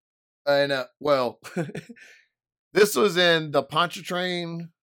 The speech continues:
Center parking lot. Uh, during the day, because of covid, you can't go in and sit. So they, um, you have to download the SoundCloud,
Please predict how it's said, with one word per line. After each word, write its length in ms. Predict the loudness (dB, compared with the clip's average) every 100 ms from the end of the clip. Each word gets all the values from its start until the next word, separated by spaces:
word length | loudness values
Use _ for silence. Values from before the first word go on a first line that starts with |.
| _ _ _ -12
Center 520 | -6 -4 -4 -8 -12 _ _ _
parking 300 | -2 -2 -2
lot. 180 | -12 -12 _ _ _ _ _ _ _ _ _ _ _ _ _ _ _ _ -6
Uh, 240 | -2 -2
during 300 | -2 -2 -2
the 60 | 0
day, 240 | -2 -2
because 320 | -4 -8 -10 -10
of 80 |
covid, 340 | -4 -2 -2 -4
you 60 | -6
can't 260 | -6 -6
go 200 | -6 -4
in 220 | -2 -2 -4
and 140 | -8
sit. 380 | -6 -2 -2 -2
So 440 | -4 -2 -2 -6 _ _ _ _ -4
they, 140 | -4 -4 0
um, 300 | 4 4 2
you 80 | -2
have 120 | -2
to 80 | -2
download 500 | -2 0 0 -2 0
the 60 | -4
SoundCloud, 920 | -2 0 -2 -2 2 4 6 4